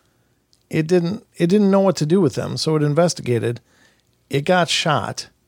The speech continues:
or shot at, and so it did what anything else that gets attacked would do, and, and that's to try to defend itself and defend its territory.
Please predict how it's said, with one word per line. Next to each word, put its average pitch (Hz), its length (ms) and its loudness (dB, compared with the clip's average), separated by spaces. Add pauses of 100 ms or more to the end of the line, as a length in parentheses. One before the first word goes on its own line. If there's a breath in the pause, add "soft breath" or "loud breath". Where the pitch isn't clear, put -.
(380)
or 135 200 0
shot 147 320 2
at, 143 440 -2 (580)
and 127 160 -6
so 139 360 0
it 139 240 -4
did 135 380 -2 (140)
what 123 640 -4 (560)
anything 131 380 -2
else 170 200 2
that 117 140 2
gets 113 200 -4
attacked 113 400 -4
would 110 160 -4
do, 113 220 0
and, 127 180 0 (600 soft breath)
and 131 160 0
that's 123 300 -4
to - 140 -4
try 131 380 -4
to 131 100 0
defend 139 420 0
itself 135 440 0
and 135 140 -2
defend 123 360 0
its 127 220 -4
territory. - 640 -4